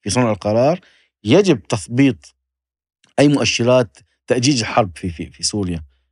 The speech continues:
إيرانيًا إذا في عقلانية. لكن برجع بقول لك، في منطق اللي عم بيصير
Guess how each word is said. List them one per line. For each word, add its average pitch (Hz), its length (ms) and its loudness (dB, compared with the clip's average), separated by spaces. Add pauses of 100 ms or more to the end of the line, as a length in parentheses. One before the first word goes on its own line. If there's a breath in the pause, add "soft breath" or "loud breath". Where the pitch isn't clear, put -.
(180)
إيرانيًا 127 540 2 (300)
إذا 113 100 2
في 117 120 2
عقلانية. 101 400 -2
لكن 147 320 2 (300 soft breath)
برجع 190 200 2
بقول 139 140 0
لك، 123 60 -2
في - 120 -4
منطق 156 680 0 (180)
اللي 101 100 0
عم 101 80 2
بيصير 180 440 -2